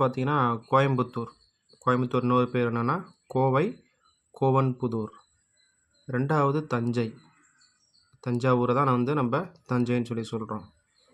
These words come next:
மூணாவது திருச்சிராப்பள்ளி, திருச்சி. அடுத்தது திருநெல்வேலி,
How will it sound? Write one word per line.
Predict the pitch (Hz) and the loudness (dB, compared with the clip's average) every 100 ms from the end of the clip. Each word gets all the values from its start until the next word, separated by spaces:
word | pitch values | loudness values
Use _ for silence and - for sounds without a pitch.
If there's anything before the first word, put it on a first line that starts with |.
| _ _ | _ _
மூணாவது | 127 151 156 135 156 131 | -2 2 2 2 -2 -4
திருச்சிராப்பள்ளி, | 135 135 143 135 127 117 120 185 - _ _ _ - | -4 -2 2 0 0 -4 -4 -6 -8 _ _ _ -2
திருச்சி. | 123 120 - 123 113 - _ _ _ _ _ _ _ _ _ _ - - - - - | -2 -2 -6 -8 -10 -14 _ _ _ _ _ _ _ _ _ _ -20 -20 -20 -20 -6
அடுத்தது | 123 131 143 165 170 | -4 -2 0 0 -2
திருநெல்வேலி, | - 139 156 160 151 135 135 135 | -2 2 4 4 4 2 2 2